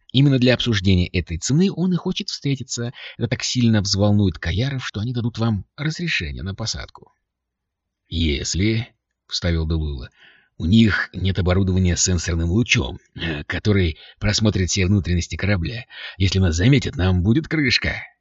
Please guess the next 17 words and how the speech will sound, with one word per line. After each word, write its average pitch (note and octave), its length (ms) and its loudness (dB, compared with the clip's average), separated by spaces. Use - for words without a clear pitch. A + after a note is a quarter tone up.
как - 140 -12
сказал A2+ 480 0
Чейн». E2+ 440 -4
И A2+ 100 2
Рон D#3 280 0
пожал E2 480 -4
плечами. - 520 -4
«Не D3 420 2
могу A2+ 300 4
гарантировать, G2+ 600 0
что - 180 0
у A#2 100 2
них, A2 380 0
а, G#2 240 -2
нет G#2+ 360 0
такого F#2 320 -2
оборудования. G2+ 600 2